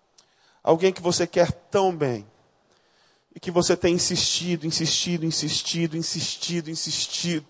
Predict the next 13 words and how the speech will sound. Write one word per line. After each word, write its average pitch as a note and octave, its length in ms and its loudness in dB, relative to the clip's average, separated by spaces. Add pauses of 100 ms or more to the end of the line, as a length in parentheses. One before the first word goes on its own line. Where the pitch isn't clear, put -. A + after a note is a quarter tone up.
(600)
e F3+ 120 -4
insistido F#3+ 500 0
mais, E3+ 420 2
mas D#3+ 120 0
aquela E3 240 2
pessoa D3+ 680 0 (1800)
não D#3 140 6
está C#3 220 6
disposta. B2 720 2 (640)
Aquela C3 220 4
pessoa C3 300 0
não A#2+ 160 0
quer. A#2 380 -4